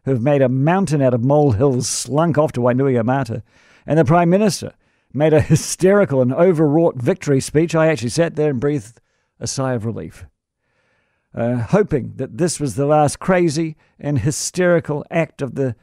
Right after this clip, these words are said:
last crazy hysterical two years. 'Cause think about it. Our vaccinations rate sky high. Uh,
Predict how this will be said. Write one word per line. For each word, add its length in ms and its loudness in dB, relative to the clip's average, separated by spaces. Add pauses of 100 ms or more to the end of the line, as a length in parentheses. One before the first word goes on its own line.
(140)
last 420 0
crazy 480 0
hysterical 600 -2
two 180 -4
years. 500 -4 (160)
'Cause 200 -6
think 180 -4
about 240 -8
it. 140 -16 (400)
Our 100 -6
vaccinations 960 -4
rate 320 0
sky 280 0
high. 320 -6 (1120)
Uh, 280 -4